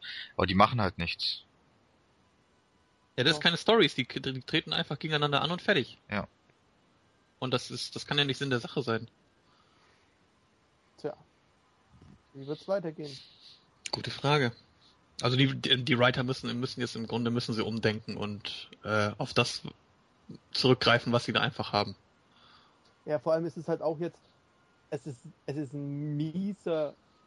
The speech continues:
Speaker 3: ja, ich würde jetzt nicht sagen Depush, aber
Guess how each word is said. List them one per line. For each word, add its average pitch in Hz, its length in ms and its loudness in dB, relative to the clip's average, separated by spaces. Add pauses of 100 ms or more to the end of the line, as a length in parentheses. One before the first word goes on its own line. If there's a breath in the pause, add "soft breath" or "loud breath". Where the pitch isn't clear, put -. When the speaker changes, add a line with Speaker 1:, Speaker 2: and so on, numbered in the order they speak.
(1000)
Speaker 3:
ja, 135 400 -6
ich 127 100 -14
würde 147 120 2
jetzt 135 100 -10
nicht 127 100 -12
sagen 127 360 -8
Depush, 175 480 -6 (280)
aber 135 460 -8